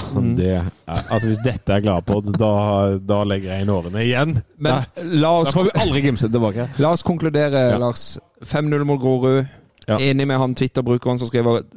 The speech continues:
Speaker 1: "Fem null seier, inn terningkast tre kamp." Er vi der? Er jeg der?
Speaker 2: Ja, altså,
Speaker 1: Nå er det ikke, vi gir ikke noe startbørs ennå, men det, det, jeg synes det var et sånn, eh, godt statement.
Speaker 2: Men jeg, jeg glemte å spørre Ropstad om det, om, om han,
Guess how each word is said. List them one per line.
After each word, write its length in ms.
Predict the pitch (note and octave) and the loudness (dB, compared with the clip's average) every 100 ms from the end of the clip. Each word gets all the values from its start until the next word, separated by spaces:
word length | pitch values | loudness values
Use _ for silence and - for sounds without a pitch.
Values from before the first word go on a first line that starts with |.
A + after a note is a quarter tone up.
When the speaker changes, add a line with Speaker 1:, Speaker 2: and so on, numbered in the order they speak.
| C#3+ | -6
Speaker 1:
"Fem 180 | - D3 | -2 0
null 140 | C3+ | 0
seier, 380 | B2+ C3 C3 C3 - _ - | 2 2 2 0 -8 _ -4
inn 140 | C3 | -2
terningkast 480 | A#2+ A#2+ A#2+ A2+ A2+ | 0 0 0 0 -2
tre 160 | - G#2+ | 0 -2
kamp." 280 | - G#2 - - _ _ _ _ _ _ _ _ | 0 -4 -8 -16 _ _ _ _ _ _ _ _
Er 80 | - | -2
vi 60 | B2 | 0
der? 120 | A#2 A2 - | 0 -4 -2
Er 120 | C#3+ | 0
jeg 20 | |
der? 140 | A2+ - - - - - _ - - - - | 0 -2 -10 -18 -20 -20 _ -16 -16 -12 -2
Speaker 2:
Ja, 200 | D3+ G3 | 0 0
altså, 200 | C#3+ F3 | 0 0
Speaker 1:
Nå 40 | E3 | 2
er 40 | |
det 80 | D#3+ | 2
ikke, 80 | D#3+ | 2
vi 100 | D#3+ | 2
gir 80 | D#3+ | 0
ikke 100 | D3 | 0
noe 80 | F3 | -2
startbørs 440 | E3 E3 - D3+ | 0 -2 -2 -2
ennå, 200 | C#3 A#2 A2 | 0 0 0
men 120 | A#2+ | 2
det, 340 | B2+ A2 A2 | 2 0 -2
det, 200 | A#2+ A#2 | -6 -10
jeg 320 | - C3+ C3 C3 | -4 0 0 0
synes 160 | C3+ | -2
det 100 | C3+ | 0
var 140 | B2+ B2 | 2 2
et 60 | |
sånn, 300 | A#2 A2+ A2+ A2+ | 2 0 -2 -4
eh, 220 | G#2+ B2 | -2 -2
godt 180 | B2 A#2 | -2 -2
statement. 380 | C3 C3 A#2 A2+ - - - | -2 -2 -4 -8 -14 -20 -12
Speaker 2:
Men 120 | - C#3+ | -4 0
jeg, 140 | D#3+ | 0
jeg 240 | D#3 C#3+ D3 | 2 2 2
glemte 260 | D3+ A2 | 0 -2
å 40 | C#3 | -2
spørre 580 | - A#2 G#2 A2 A2 A2 | 0 2 4 4 4 2
Ropstad 300 | A2+ - G#2+ | 0 -2 0
om 80 | A2 | 0
det, 160 | A2 A#2+ - | 0 0 -2
om, 180 | A#2+ A2 - | -2 -2 -2
om 160 | A#2 | -2
han, 580 | F#2+ G#2 G#2+ B2 A#2 G2 | 0 0 0 -2 -4 -10